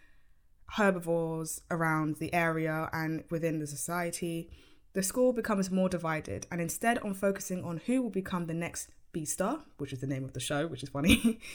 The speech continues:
<laughs> carnivores worry about fitting in and herbivores worry about staying alive. Right, so from my understanding, Beastars does not shy away from commenting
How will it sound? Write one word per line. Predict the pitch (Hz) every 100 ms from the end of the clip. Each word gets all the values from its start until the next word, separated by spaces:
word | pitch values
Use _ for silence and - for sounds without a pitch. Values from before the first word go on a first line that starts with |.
| -
<laughs> | - -
carnivores | 269 269 285 262 262 254 247 190 -
worry | 202 196 190
about | 185 -
fitting | - 180 170 165
in | 214 220 220 -
and | 185 180
herbivores | 202 208 196 196 196 190
worry | 180 175 175
about | 180 160 156 -
staying | - 156 147 147 -
alive. | 143 - - - - _ _ _ _ _ _ _ - - - - - - -
Right, | 240 202
so | 240
from | - 277
my | 294 403
understanding, | 427 320 - 185 185 185 180
Beastars | 226 285 294 320 320
does | 233
not | 233 226
shy | - 214
away | 208 185 196
from | 190 180 175
commenting | - 190 190 190 180 175